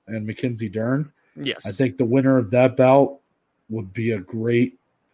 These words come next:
Speaker 1: great matchup. I think it, truthfully, I almost give the winner of Rodriguez Dern a better chance to
Speaker 2: Than
Speaker 1: dethrone
Speaker 2: Carla.
Speaker 1: Rose than Carla. But
Speaker 2: Yeah.
Speaker 1: Carla does have the win over Rose. There's the built-in story.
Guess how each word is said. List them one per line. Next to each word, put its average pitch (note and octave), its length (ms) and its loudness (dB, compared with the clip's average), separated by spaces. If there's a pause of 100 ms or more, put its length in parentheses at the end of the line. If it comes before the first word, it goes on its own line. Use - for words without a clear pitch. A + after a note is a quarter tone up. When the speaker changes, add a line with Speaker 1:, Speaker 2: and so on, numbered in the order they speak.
Speaker 1:
great A2 460 0
matchup. A#2+ 500 0
I C3 60 0
think C3 160 4
it, A#2+ 240 0 (600)
truthfully, E3+ 480 6
I C3+ 140 8
almost E3 340 4
give B2+ 280 2
the B2 80 -2
winner C3 360 0
of A2 140 -6
Rodriguez A2+ 800 -4
Dern A#2+ 640 4 (440)
a G#2 60 -14
better A2+ 300 -2
chance - 720 -4 (240)
to A#2+ 80 -10
Speaker 2:
Than A2+ 140 -6
Speaker 1:
dethrone C3 280 2
Speaker 2:
Carla. C3 140 -2
Speaker 1:
Rose B2 420 4
than G2+ 180 -8
Carla. A2+ 440 2
But D3+ 380 6
Speaker 2:
Yeah. - 60 -6
Speaker 1:
Carla D3+ 220 8
does D3+ 180 6
have C#3 140 6
the C#3 80 4
win C3+ 180 4
over B2+ 200 2
Rose. B2 380 2
There's A2+ 180 -4
the - 80 -12
built-in A#2 440 -4
story. A2+ 480 -2